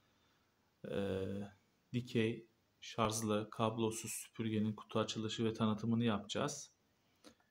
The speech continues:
E, bin yedi yüz lira gibi bir fiyata aldık bunu biz bim'den. Tabii zamanında daha uygundu bunlar. İlk geldiğinde yedi yüz sekiz yüz liraya satıldığı zamanlar oldu. Keşke o zamanlar alabilseydik. E, yüz altmış watt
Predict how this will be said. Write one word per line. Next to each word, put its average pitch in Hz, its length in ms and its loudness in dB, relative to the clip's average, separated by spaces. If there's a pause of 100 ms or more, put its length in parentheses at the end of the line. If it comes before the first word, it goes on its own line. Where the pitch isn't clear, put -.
(260)
E, 120 380 0
bin 127 100 -2
yedi 135 260 2
yüz 143 240 2
lira 131 180 2
gibi 123 280 0
bir 127 120 0
fiyata 120 480 -2
aldık 110 300 2 (100)
bunu 101 180 2
biz 98 240 -8
bim'den. 104 460 0 (720)
Tabii - 220 -6
zamanında 123 500 4
daha 117 180 4
uygundu 110 520 4
bunlar. 98 300 0
İlk - 180 -10
geldiğinde 107 540 -2
yedi 107 260 2
yüz 110 160 0
sekiz 117 220 -6
yüz 110 180 -4
liraya 110 200 2
satıldığı 113 520 -2
zamanlar 113 500 4
oldu. 110 420 2 (540)
Keşke 120 300 0
o 120 40 4
zamanlar 117 440 4
alabilseydik. 113 1000 2 (840)
E, 113 120 -2
yüz 107 400 2
altmış 123 360 4
watt - 640 0